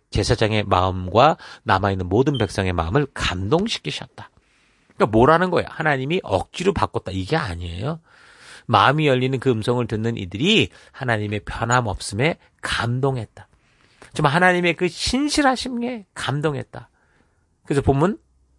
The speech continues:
"그래서 백성이 와서 그들의 하나님 만군의 주의 성전을 짓는 일을 했다." 이렇게 말합니다. 그 십오 절, "때는 다리우스 왕 이 년 여섯째 달, 그 달 이십사 일이었다."라고 말하죠.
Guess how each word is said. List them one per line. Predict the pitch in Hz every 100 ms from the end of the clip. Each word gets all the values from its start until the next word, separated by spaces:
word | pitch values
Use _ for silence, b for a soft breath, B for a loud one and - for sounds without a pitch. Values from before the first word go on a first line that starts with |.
| _
"그래서 | - 151 180 208 -
백성이 | 117 - 139
와서 | 131 113 175 196 - -
그들의 | 135 123 120
하나님 | 127 123 127
만군의 | 110 107 117 113 113
주의 | - 110
성전을 | 98 156 131 110
짓는 | 107 110 98 92
일을 | 90 113
했다." | - - - -
이렇게 | 110 104 95
말합니다. | 87 85 90 92 _ b b -
그 |
십오 | 131 175 156
절, | 139 196
"때는 | - 240 233 277 330 b b b
다리우스 | - 113 107 -
왕 | 113 139 143 147
이 | 135
년 | 127 170 175
여섯째 | 101 87 - 107 _ - 95 -
달, | 123 117 B B B
그 | -
달 | 117 127 -
이십사 | 131 110 - - - -
일이었다."라고 | 101 101 95 - 87 87 -
말하죠. | - - _